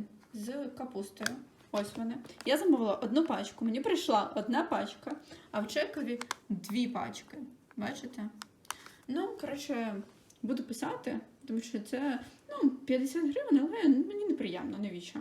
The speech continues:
Мені порахували. От. Е, з у-, урахуванням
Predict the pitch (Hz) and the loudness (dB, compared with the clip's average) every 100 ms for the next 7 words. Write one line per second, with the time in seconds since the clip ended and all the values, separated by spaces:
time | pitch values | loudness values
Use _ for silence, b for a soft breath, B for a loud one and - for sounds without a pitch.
0 | 196 208 254 208 208 202 247 302 - - | -6 -4 -4 -6 -8 -10 -10 -10 -14 -16
1 | B B B 285 - - B B B B | B B B -12 -12 -16 B B B B
2 | B - 240 220 220 214 214 277 - 247 | B -10 -6 -4 -2 -2 0 0 0 2
3 | 240 233 226 196 180 190 - | 2 2 0 0 -2 -2 -2